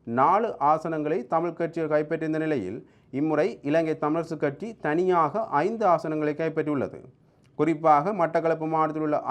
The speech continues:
ஐந்து ஆசனங்களில் இலங்கை தமிழரசு கட்சி மூன்று ஆசனங்களை கைப்பற்றி தமிழர் பிரதிநிதித்துவத்தை பாதுகாத்துள்ளதுடன், திருகோணமலையில் ரா சம்பந்தனின் வெற்றிடத்தையும் நிரப்பியுள்ளதுடன், கடந்த முறை திகாமடுள்ள மாவட்டத்தில் பறிகொடுத்த தமிழர் பிரதிநிதித்துவத்தையும் இம்முறை தக்க வைத்துள்ளது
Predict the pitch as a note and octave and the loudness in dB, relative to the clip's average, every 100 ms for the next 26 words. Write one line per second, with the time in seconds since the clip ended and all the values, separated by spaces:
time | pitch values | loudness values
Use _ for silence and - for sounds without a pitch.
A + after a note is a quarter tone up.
0 | C#3+ E3 D#3+ D#3 D#3 D3 D3 A3 C#3+ D3+ | -2 0 2 2 0 -6 -6 -6 -4 -2
1 | D#3 D3 D3 D#3+ E3 D#3 D3+ C#3+ A2 D3 | -2 -2 -2 -4 -8 -6 -6 -6 -4 -2
2 | F3+ F3+ D#3+ D#3 D#3+ D#3 D3 D#3 D#3 D#3+ | 0 4 2 2 -2 -2 -2 -2 -2 -4
3 | - F#2 A2 - _ _ _ - D3+ F3+ | -6 -8 -10 -14 _ _ _ 2 2 4
4 | D#3 D#3+ D#3 D#3+ D3+ D#3+ F#3+ E3 E3 E3+ | 2 0 -4 -2 -2 -2 -2 4 6 6
5 | E3 E3 E3 D#3+ D3 F#2 A2 - _ _ | 6 4 2 -2 -2 -4 -6 -12 _ _
6 | - D3 D#3+ E3 D#3 D3 E3+ - A#2 A#2+ | -8 -2 0 2 2 0 -2 -6 -8 0
7 | C3+ D#3+ D3 - D3+ E3+ E3 E3 D3 D3+ | 4 4 2 0 -2 -2 -2 -2 0 -2
8 | D3+ D#3+ D#3 D3 F3 C3 D3+ D#3 D#3+ D#3 | -2 -4 -2 -2 -2 -2 -4 -2 -2 0
9 | D#3 F#2 A2 - _ _ - C#3+ D#3+ E3 | 0 -4 -6 -12 _ _ 0 2 2 0
10 | D#3 E3 A#3 - D#3 F3+ F#3 F#3 F3+ E3 | 0 -2 -4 -8 -2 2 4 2 2 2
11 | D3+ D#3 D#3 D3 C#3+ D3+ D#3 D#3+ D#3 C#3+ | 4 2 2 -2 -4 -2 0 -2 -2 -4
12 | F#2+ C#3+ D3+ F3+ D3+ D#3 D#3+ D#3 D#3 D3+ | -2 -2 0 0 -2 -4 -4 -4 -4 -2
13 | F3 A3+ D#3 D3+ E3 D#3 D3 D#3 G3+ G3 | -4 -6 -6 -4 0 -2 -2 -2 -2 -2
14 | F#3 F3 E3 | -2 -2 -2